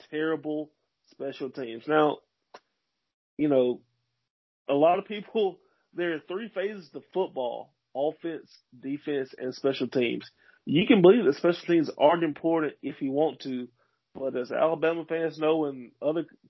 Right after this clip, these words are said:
teams or other, everybody's lost via special teams at some point. It is a super important position. I, I'm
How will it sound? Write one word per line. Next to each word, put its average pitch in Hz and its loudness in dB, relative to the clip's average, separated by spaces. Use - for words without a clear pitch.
teams 170 -8
or 123 -4
other, 156 2
everybody's 208 0
lost 170 -6
via 156 -8
special 160 -14
teams 151 -10
at 131 -2
some 165 0
point. 139 0
It 175 6
is 160 0
a 139 0
super 185 0
important 160 4
position. 139 -4
I, 147 4
I'm 226 -6